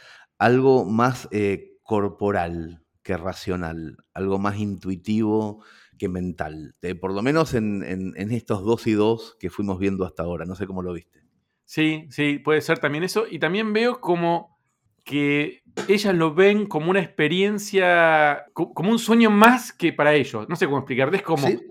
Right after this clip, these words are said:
Speaker 2: los ac-, lo-, lo-, los hombres ya son ac-, eh, tienen más experiencia actoral y qué sé yo, y es un trabajo más que les gustaría hacer. Y
Speaker 1: Sí.
Speaker 2: para ellas es la posibilidad de su vida, la oportunidad, el sueño, la cosa que, que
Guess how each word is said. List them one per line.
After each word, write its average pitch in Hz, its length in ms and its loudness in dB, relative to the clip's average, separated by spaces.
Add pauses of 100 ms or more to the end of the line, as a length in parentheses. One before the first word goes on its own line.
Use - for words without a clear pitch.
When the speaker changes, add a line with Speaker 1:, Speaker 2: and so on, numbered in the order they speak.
(280)
Speaker 2:
los 165 160 0
ac-, - 160 2
lo-, 202 200 2
lo-, 202 140 -2
los 185 220 2
hombres 247 180 2
ya 208 80 4
son 214 220 2
ac-, 180 280 0
eh, 101 260 -12
tienen 175 200 0
más 175 120 -2
experiencia 170 360 -2
actoral 190 600 8
y - 40 -4
qué 165 60 -4
sé 175 140 -4
yo, 190 160 4
y 185 140 0
es 151 100 -4
un 170 100 -6
trabajo 165 480 4
más 196 160 2
que 135 140 -4
les 110 80 -6
gustaría 123 460 0
hacer. 214 440 0 (380)
Y 156 80 -4
Speaker 1:
Sí. 123 80 -10
Speaker 2:
para 165 240 4
ellas 220 420 2
es 170 140 -2
la 180 380 2 (260)
posibilidad 170 640 -2
de 202 80 0
su 143 180 -6
vida, 117 160 0
la 131 100 4
oportunidad, 135 840 -2 (560)
el 139 160 -2
sueño, 143 460 4
la 131 100 0
cosa 185 240 -4
que, 143 240 -6
que 147 260 -4